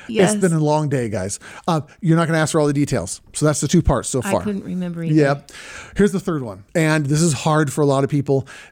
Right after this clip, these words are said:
Speaker 2: but while you are in that survival brain, while you are in that reactive, just trying to make sense of your world that's now upside down,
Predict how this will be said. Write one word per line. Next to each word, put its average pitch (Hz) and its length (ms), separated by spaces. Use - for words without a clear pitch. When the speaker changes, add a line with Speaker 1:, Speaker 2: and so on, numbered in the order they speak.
Speaker 2:
but 147 320
while 143 400
you 175 280
are 165 120
in 151 340
that 135 200
survival 131 560
brain, 110 400
while 127 240
you 165 300
are 151 120
in 147 300
that 131 180
reactive, 139 920
just 143 240
trying 143 420
to 143 300
make 139 260
sense 156 400
of 143 180
your 135 140
world 143 400
that's 127 240
now 131 260
upside 127 560
down, 123 460